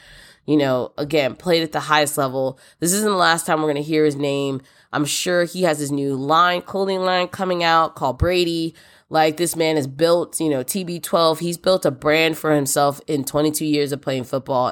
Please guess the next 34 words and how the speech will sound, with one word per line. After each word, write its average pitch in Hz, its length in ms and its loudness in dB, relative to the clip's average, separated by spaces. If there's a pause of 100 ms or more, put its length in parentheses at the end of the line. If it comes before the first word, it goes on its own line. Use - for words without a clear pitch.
And 135 140 -2
I 98 240 -2
mean, 143 420 0 (420)
I 156 140 2
know 160 200 4
he 175 140 -4
mentioned 160 380 2
in 143 140 2
an 139 180 -2
interview 160 440 0
that 143 120 2
he 151 80 -6
would 151 80 -2
probably 143 200 0
have 131 100 -4
to 135 60 -18
do 135 120 -6
therapy 170 560 0
because 147 500 -2
performing 180 600 -2
at 156 80 2
a 147 60 0
high 156 280 2
level 147 460 0
every 175 280 0
single 160 380 -2
week 147 340 0
and 147 160 -2
then 143 220 0
kind 170 240 -2
of 160 80 0
retiring 175 560 2
from 139 300 -4
that. - 340 -4